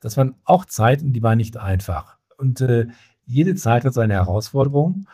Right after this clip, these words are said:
Und, äh, heute sind ja auch die Einkünfte gar nicht so schlecht, auch bei jungen Leuten.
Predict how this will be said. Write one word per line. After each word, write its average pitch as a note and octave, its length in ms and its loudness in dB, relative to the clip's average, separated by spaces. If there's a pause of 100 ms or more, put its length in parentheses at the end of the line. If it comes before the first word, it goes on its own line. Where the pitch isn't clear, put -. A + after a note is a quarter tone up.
(400)
Und, C3+ 260 0
äh, B2 200 6
heute B2 340 2
sind B2+ 200 -2
ja - 140 0
auch G2+ 140 -6
die - 160 -10
Einkünfte G#2 580 -2
gar C3+ 220 2
nicht D3 140 -4
so D3+ 100 -8
schlecht, D3 340 -2
auch C#3 120 -6
bei A2+ 120 0
jungen G#2 340 2
Leuten. G2 520 0